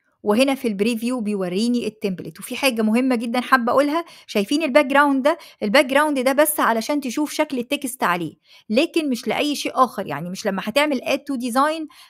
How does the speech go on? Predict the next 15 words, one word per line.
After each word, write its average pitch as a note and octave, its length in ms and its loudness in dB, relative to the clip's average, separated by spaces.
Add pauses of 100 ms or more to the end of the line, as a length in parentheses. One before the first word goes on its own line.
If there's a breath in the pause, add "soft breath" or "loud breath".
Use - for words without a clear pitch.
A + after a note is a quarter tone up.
(120)
هيديك A#3 540 -2 (420)
الباك B3+ 200 0
جراوند، G#3 380 2 (180)
لا A3 160 2
خالص A3+ 420 2
إطلاقًا. G#3 360 -2
فأنت G#4+ 240 0
سيبه F4+ 300 0
زي C4+ 240 2
ما A#3+ 120 0
هو، G#3+ 180 0
لو G#3 160 4
أنت F4 140 -4
عايز D4+ 300 0
تغيره G#3+ 540 0